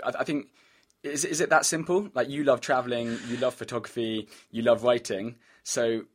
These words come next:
put those three things together, and that's what you've, uh, created a whole life out of. Would you give that same advice to anyone, you know, whatever their passions are, or is this quite a unique exa-, like, a unique set of examples?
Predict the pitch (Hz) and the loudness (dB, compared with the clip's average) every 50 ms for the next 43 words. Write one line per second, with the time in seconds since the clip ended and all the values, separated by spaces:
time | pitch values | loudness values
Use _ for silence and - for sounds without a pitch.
0 | - - - 165 139 131 123 117 117 - 143 123 120 - 131 120 113 - 123 101 | -18 -6 -4 -2 0 2 2 0 0 -2 -4 -2 -2 0 0 -2 -2 -2 -2 0
1 | 131 131 123 107 101 90 95 92 - 110 110 113 110 - 123 123 120 - - 131 | 2 2 2 2 0 -2 -2 -2 -2 -4 -4 -4 -4 -2 0 0 0 0 0 -2
2 | 127 - 117 117 117 110 98 101 - - _ _ _ _ _ - 104 104 104 104 | -4 -4 -2 -4 -4 -4 -6 -10 -18 -20 _ _ _ _ _ 0 0 2 2 2
3 | 104 101 104 104 - _ _ - _ _ - - - 143 127 120 - 123 113 110 | 0 0 -2 -4 -6 _ _ -20 _ _ -12 -6 -2 0 0 0 -2 -2 -4 -2
4 | 117 120 113 113 127 127 127 127 - 98 85 - 82 82 87 - - - _ - | -2 -2 0 0 0 0 0 0 -2 -4 -4 -6 -8 -8 -10 -12 -18 -20 _ -20
5 | - - - - - 127 127 139 160 156 143 - 147 131 143 135 - - 147 135 | -20 -20 -16 -12 -10 -8 -6 -6 -6 -6 -6 -4 0 2 2 4 4 2 0 0
6 | 127 120 127 127 123 - - - - - 123 127 127 127 131 143 156 135 113 107 | -2 0 0 0 0 0 0 -2 -2 -2 -2 -2 0 0 -2 -2 -2 -2 -2 -2
7 | 110 - 113 120 113 113 117 113 - - 120 - - 120 113 123 123 135 143 - | 0 0 0 0 0 -2 -2 -2 -2 -4 -6 -6 -6 -6 -4 -2 0 0 0 0
8 | - 110 113 110 110 73 62 - 104 120 117 - - - - 123 113 - 104 104 | -2 -2 -2 -2 -2 -4 -6 -6 -6 -4 -2 -4 -4 -2 0 0 0 0 -2 -2
9 | 110 110 110 110 107 104 - 120 117 - - 113 104 - - 101 101 - - - | -2 -2 0 -2 -2 -6 -8 -12 -12 -8 -6 -6 -6 -6 -8 -8 -8 -8 -10 -12
10 | - - 101 101 - 110 107 110 107 101 - - - - - - 98 95 110 107 | -16 -14 -16 -14 -10 -8 -8 -6 -6 -6 -6 -6 -6 -6 -8 -10 -10 -10 -8 -8
11 | 101 95 90 90 90 - - | -8 -8 -10 -12 -12 -14 -18